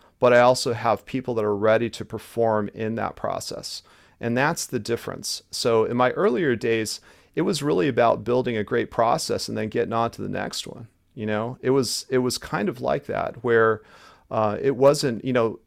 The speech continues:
things like change management and, and helping people to, um, with the support necessary for performance on the human side of things.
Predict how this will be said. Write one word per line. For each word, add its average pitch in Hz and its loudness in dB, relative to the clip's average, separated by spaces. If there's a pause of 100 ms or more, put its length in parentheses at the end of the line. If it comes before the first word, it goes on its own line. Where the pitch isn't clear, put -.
things - -2
like 123 0
change 139 -6
management 117 -6
and, 110 -8
and 104 -6
helping 143 0
people 120 -4
to, 104 -6 (640)
um, 104 -6 (280)
with 113 -4
the 110 -6
support 135 -2
necessary 113 0
for 101 -6
performance 123 0
on 104 -2
the 95 -8
human 165 -4
side 110 2
of 104 -2
things. 107 -6